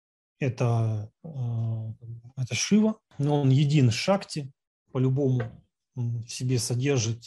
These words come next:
э, Шакти, с которым он неразрывен, да, и называется у надхов Ниджа, Ниджа Шакти, та Шакти, которая следует его воле, свеча.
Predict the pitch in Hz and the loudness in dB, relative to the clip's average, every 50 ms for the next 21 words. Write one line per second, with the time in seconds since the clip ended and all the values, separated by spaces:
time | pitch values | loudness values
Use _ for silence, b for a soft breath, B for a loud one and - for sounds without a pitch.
0 | - 131 120 117 117 113 113 117 b b b b b b b b b b b b | -10 -8 -6 -4 -2 -4 -4 -6 b b b b b b b b b b b b
1 | b b b _ _ _ _ - - - - 131 113 - - 120 110 - - 117 | b b b _ _ _ _ -10 -6 -2 -2 -2 -2 -2 -4 -6 -6 -6 -8 -10
2 | - - 120 113 120 110 113 113 117 120 117 120 117 110 139 156 196 196 180 160 | -4 -4 -2 0 0 0 2 2 2 2 2 2 0 0 2 2 4 4 4 2
3 | 127 113 120 131 127 120 117 117 117 110 120 120 123 120 113 107 113 - - 113 | 0 0 0 0 0 0 0 0 -2 -2 -2 -4 -4 -4 -4 -6 -6 -8 -6 -4
4 | 113 117 120 113 113 - - 123 - - - _ - 117 123 131 135 127 110 101 | -2 0 0 -2 -4 -6 -8 -10 -10 -10 -14 _ -2 0 2 2 2 2 0 0
5 | 104 113 107 104 - _ _ _ _ _ _ _ _ _ - 120 123 131 135 120 | -2 -4 -4 -6 -8 _ _ _ _ _ _ _ _ _ -2 0 2 2 2 2
6 | 110 101 113 113 - - - 190 196 196 - - - 147 131 131 _ _ _ _ | 0 0 0 -2 -2 0 0 0 -2 -2 -8 -10 -10 -8 -8 -10 _ _ _ _
7 | _ _ _ _ _ _ _ _ _ _ _ _ _ _ - 170 143 135 127 123 | _ _ _ _ _ _ _ _ _ _ _ _ _ _ -2 0 2 2 2 2
8 | 120 113 113 - _ _ _ _ _ _ _ _ _ _ _ _ _ - - - | 0 -2 -4 -8 _ _ _ _ _ _ _ _ _ _ _ _ _ -20 -12 -6
9 | 113 - - 170 170 170 - - - 113 - 139 123 123 113 - - 139 151 143 | -4 0 0 0 0 0 -8 -4 -4 -4 -2 0 0 0 0 -2 -2 -2 0 0
10 | 123 127 117 117 - - 123 120 131 131 127 127 147 139 120 113 110 107 104 - | 2 0 0 -2 -2 -4 -2 0 0 0 0 0 2 2 2 0 0 -4 -6 -10
11 | _ _ _ _ _ _ _ _ _ _ - - - - 135 131 117 - - - | _ _ _ _ _ _ _ _ _ _ -18 -14 -6 -2 0 0 0 -2 -4 -8
12 | 113 | -8